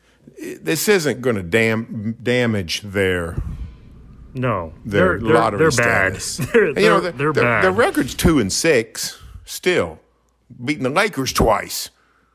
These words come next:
Speaker 1: You know what that is? That means if you keep that ratio, that's easy math. You're twenty and sixty with two games left in the season. So,
Speaker 2: That sounds about right to me.
Speaker 1: yeah, it's,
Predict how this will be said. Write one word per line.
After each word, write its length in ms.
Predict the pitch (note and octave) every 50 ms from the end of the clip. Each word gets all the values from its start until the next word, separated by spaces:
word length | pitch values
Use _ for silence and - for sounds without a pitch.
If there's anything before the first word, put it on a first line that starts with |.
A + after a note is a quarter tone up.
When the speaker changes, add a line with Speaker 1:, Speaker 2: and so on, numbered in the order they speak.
| _ _ _ _ _ _
Speaker 1:
You 80 | - B2+
know 40 | C#3 E3
what 120 | E3 D#3
that 200 | - G3+ A3 G#3+
is? 200 | A3+ A3 A3 G#3+
That 140 | G3+ G#3+ G#3 G3+
means 380 | G#3 G#3 G3+ G3 F#3 D#3+ D#3+
if 220 | - - D#3 - D#3+
you 60 | D#3
keep 200 | - A3+ A3 G#3
that 220 | G#3+ G#3 G#3+ F#3 -
ratio, 720 | C#3+ C#3+ C#3+ C3+ - - C#3+ C3+ C3 C3 C3 C3+ - - _ _ _ _ - _ _ -
that's 200 | C#3 C#3 C3+ -
easy 280 | F#3+ G3+ F#3 D#3 D#3 C#3
math. 440 | C3+ C#3+ D3 C#3 - C3 G2 - - _ _ _
You're 140 | - C3+ C3
twenty 360 | B2+ - - B3 B3 A#3+ A3+
and 140 | F3+ D3 B2+
sixty 540 | - - G3+ F#3 - - - - G#2 F#2 F2+
with 180 | F#2 G2+ G2 -
two 160 | - - C#3
games 280 | B2 B2+ B2+ A#2+ -
left 240 | B2 A#2+ A#2 A2+ -
in 80 | A2+ G2+
the 100 | F#2 F2
season. 460 | - - G#2+ G#2 F#2+ D#2 C#2 D#2 D#2+ _ _ _ _ - - - - - - - -
So, 160 | - A#2 A#2+
Speaker 2:
That 220 | B2 A2 A2 G#2+ G2+
sounds 240 | E3+ D#3 D#3 C#3
about 220 | C3 B2 C3 C3 B2+
right 320 | A2+ A2+ A2+ A#2+ B2+ B2 G#2
to 120 | - - F#2
me. 240 | F2 F2 E2+ E2 - - - - - -
Speaker 1:
yeah, 340 | D#3+ A#2+ G#2+ G2+ F#2+ F#2 F#2+
it's, 300 | G#2 A2 G#2 G#2 - -